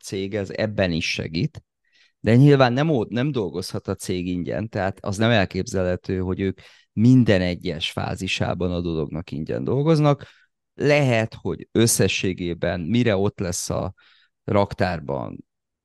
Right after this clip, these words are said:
a kezemben, a, nem tudom, a garázsomban az a valahány száz vagy valahány ezer könyv,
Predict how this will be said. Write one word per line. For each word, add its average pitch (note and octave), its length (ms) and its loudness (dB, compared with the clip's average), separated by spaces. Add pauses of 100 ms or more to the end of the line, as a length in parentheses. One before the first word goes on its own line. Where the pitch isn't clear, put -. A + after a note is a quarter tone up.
(140)
a - 120 -20
kezemben, E2+ 680 -8
a, - 100 -18
nem A#1+ 220 -14
tudom, - 200 -14
a - 40 -16
garázsomban F2 760 -4
az E2 120 -8
a E2 40 -6
valahány E2+ 400 -4
száz F2+ 360 -8
vagy A#1+ 180 -10
valahány C#2 380 -6
ezer C2 360 -6
könyv, A2+ 300 0